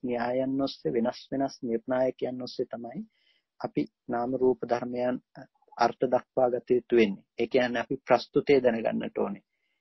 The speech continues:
මේ නාම රූප පිළිබඳව කතා කරන්නේ කුමන ප්‍රස්තුතයකට අනුවද? සාමාන්‍යයෙන් සූත්‍ර න්‍යාය ඔස්සේ කතා කරන දුක ගේන තැනක පටිච්චසමුප්පාද න්‍යාය නම් නාම රූප ප්‍රත්‍ය පිළිබඳව කතා කරන්නේ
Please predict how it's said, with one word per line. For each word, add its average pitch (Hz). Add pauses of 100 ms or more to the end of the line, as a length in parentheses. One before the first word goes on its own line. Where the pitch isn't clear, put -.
(120)
මේ 123
නාම 120
රූප 135
පිළිබඳව 127
කතා 117
කරන්නේ 135
කුමන 131
ප්‍රස්තුතයකට 131
අනුවද? 107 (560)
සාමාන්‍යයෙන් 139
සූත්‍ර 131
න්‍යාය 135
ඔස්සේ 131
කතා 127
කරන 135
දුක 113
ගේන 135
තැනක 131
පටිච්චසමුප්පාද 127
න්‍යාය 131
නම් 147 (840)
නාම 127
රූප 135
ප්‍රත්‍ය -
පිළිබඳව 131
කතා 131
කරන්නේ 139